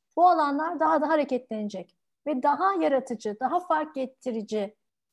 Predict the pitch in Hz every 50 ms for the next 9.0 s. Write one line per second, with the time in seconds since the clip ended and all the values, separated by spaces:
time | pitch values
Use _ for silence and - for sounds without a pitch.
0 | _ 240 254 254 294 320 359 349 339 339 302 240 254 233 247 240 220 233 220 220
1 | - 233 226 - 233 220 233 240 311 370 403 370 - 311 285 277 - 349 339 339
2 | 339 311 285 262 262 247 233 247 247 240 302 320 349 381 - 294 294 277 285 302
3 | 330 - _ _ _ - 269 247 277 269 269 247 220 285 285 - - 247 - -
4 | - 185 185 - - _ _ _ _ _ _ _ _ _ _ - 311 370 381 392
5 | - - - _ _ 254 285 285 277 - - 415 466 440 381 339 339 277 294 277
6 | 277 269 - 294 269 269 - 320 330 294 269 214 208 214 - - _ _ _ _
7 | _ _ _ _ - 269 262 269 262 349 349 381 359 349 320 311 302 302 - 254
8 | 254 254 247 262 262 - 294 277 277 277 262 240 220 226 190 190 180 185 190